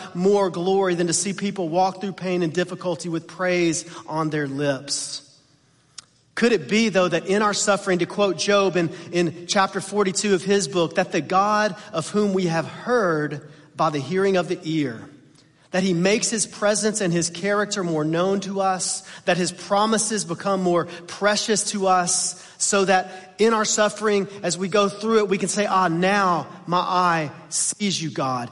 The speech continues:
That is in ways prior to our suffering that I could not. Now my eyes are opened to behold you afresh,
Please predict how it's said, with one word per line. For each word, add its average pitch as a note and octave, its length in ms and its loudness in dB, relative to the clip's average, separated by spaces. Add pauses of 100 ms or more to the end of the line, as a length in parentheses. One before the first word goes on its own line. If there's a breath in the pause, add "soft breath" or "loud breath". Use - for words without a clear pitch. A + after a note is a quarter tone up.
(160 loud breath)
That F#3 120 2
is G3 160 2
in F3 240 0
ways G3 480 2 (160)
prior G#3+ 460 2
to G#3 180 -4
our E3+ 80 2
suffering E3+ 500 -2
that D#3 120 -2
I D3+ 80 0
could A#3+ 360 0
not. D#3 360 2 (160 loud breath)
Now F3+ 340 4
my F3 180 4
eyes D#3+ 320 0
are D#3+ 200 -2
opened F3+ 720 -2
to - 100 0
behold F3 600 0
you C#3 320 -2 (140)
afresh, D3+ 720 -2